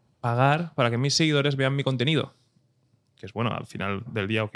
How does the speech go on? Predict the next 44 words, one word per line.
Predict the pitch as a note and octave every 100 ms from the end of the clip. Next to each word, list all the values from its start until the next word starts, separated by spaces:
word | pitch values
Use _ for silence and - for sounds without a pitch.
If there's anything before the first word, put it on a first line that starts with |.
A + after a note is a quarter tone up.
| F#2+
Meta | G2 F#2+ G2+
es | -
un, | G#2+ G2 F#2+ F#2
o | - F#2 F2+ F#2+
en, | - -
en | F#2+
ese | F#2+
momento | G2 G2 G2+
no |
era | F#2+
Meta | F#2+ A2
aún, | A2+ C#3
pero | A#2+ F#2+ - - _ _ _
obviamente | A2 F#2+ G2
su | G#2+ G2
modelo | F#2 G2
de |
negocio | G2 G2+ G#2
son | G#2
los | G2+
anuncios, | G#2+ A2 B2 D3+ - _ _ _
pero | G2+
a-, | F2 - -
habitualmente | G2 G2+ G2+ G2+ G#2 G2+ G#2+
estas | A#2
plataformas | A2 G#2+ A2 A2+ B2+ C#3+ - -
vivían | A#2+ A#2+ A2 A2+
de | A#2
los | A2+
anuncios | G#2 A2 C#3 C#3
para | A#2 G#2
alcanzar | G#2+ G#2 G2 A2+
a |
nuevas | C3 B2+ A#2
audiencias, | B2+ D3 C#3 G#2
no | B2+ C#3
pagar | C#3+ C3 C3
para | A#2+ A2+ G#2+ -
impactar | C3 A#2+ A2+ A2+
a | A2
las | G2+ -
tuyas, | E3+ C3 - - - _ _ -
que |
es, | G2+ - -